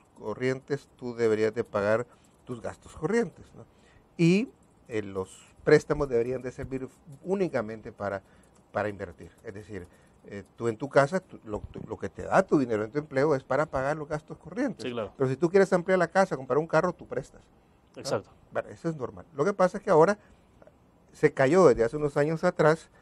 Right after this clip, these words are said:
Speaker 1: en que prestas, pero para seguir funcionando, ¿no? Entonces,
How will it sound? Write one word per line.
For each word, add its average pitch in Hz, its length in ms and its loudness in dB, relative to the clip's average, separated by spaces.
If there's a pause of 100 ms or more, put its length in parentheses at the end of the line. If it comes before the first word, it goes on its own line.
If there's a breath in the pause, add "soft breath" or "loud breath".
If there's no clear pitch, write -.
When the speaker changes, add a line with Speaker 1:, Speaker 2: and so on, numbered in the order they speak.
(340 soft breath)
Speaker 1:
en 131 120 -2
que 127 140 -8
prestas, 147 500 4
pero 127 160 -6
para 113 320 -2 (320)
seguir 127 260 -6
funcionando, 107 520 -20 (320)
¿no? 117 120 -18 (1040)
Entonces, 113 420 -2